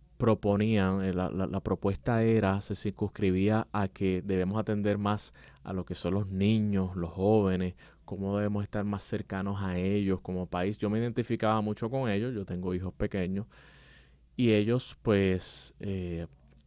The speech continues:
habían visto muchas situaciones y percibían muchas situaciones donde los niños y posteriormente los jóvenes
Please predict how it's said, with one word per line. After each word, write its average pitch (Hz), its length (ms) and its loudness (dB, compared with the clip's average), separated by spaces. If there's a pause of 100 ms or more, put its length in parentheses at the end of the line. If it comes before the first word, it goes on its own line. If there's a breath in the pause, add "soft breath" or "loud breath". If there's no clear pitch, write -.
(120)
habían 107 320 0
visto 127 260 0
muchas 123 320 -2
situaciones 123 580 0
y 107 60 0
percibían 92 440 -2
muchas 107 260 -4
situaciones 123 560 -4
donde 98 240 0
los 90 140 -2
niños 113 640 -2
y 90 40 -10
posteriormente 90 640 -4
los 107 120 -2
jóvenes 110 580 -2